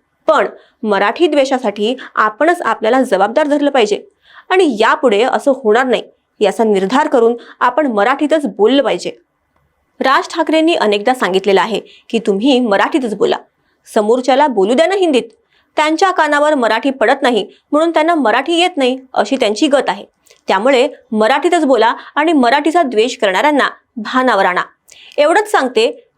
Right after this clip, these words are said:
त्या तरुणीने Airtel-च्या कर्मचाऱ्यासोबत हट्टाने मराठीतच संभाषण केलं आणि त्या कर्मचारीचा उर्मटपणा जगजाहीर केला.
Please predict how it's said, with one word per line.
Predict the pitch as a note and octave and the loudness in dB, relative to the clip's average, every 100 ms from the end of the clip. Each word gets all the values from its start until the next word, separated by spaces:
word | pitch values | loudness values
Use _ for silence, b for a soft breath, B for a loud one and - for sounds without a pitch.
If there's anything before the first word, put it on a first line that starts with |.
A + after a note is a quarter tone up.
| _ | _
त्या | D4+ F4 F#4 | 0 2 2
तरुणीने | C4 B3+ A3+ F#3+ - - | 2 2 2 0 -6 -4
Airtel-च्या | - A3+ A3+ C4 C4 D#4 | 0 0 2 0 2 0
कर्मचाऱ्यासोबत | A#3+ G3 G3+ C4 C4 C#4+ G#3+ G#3 A#3+ - | 0 0 2 2 0 0 0 0 -4 -6
हट्टाने | A3+ - - C#4 D#4 | -6 -4 -2 0 0
मराठीतच | B3 G3+ A#3 D4 F4+ F4+ | 0 0 -2 -2 -2 0
संभाषण | F4+ E4+ E4+ E4 | 0 0 0 0
केलं | D#4 A3 B B B B | 2 0 B B B B
आणि | D#4+ | -2
त्या | F4 F#4 | 0 -2
कर्मचारीचा | G4+ E4+ E4 F4+ F4+ D4 C#4+ D4+ | 0 0 2 2 2 2 0 0
उर्मटपणा | - C4 B3+ C#4 C#4 A3 A#3+ | 0 0 0 0 -2 0 0
जगजाहीर | A3+ G#3 A3+ G#3 A#3 G#3 | 0 2 2 2 0 0
केला. | G3+ F#3+ | 2 0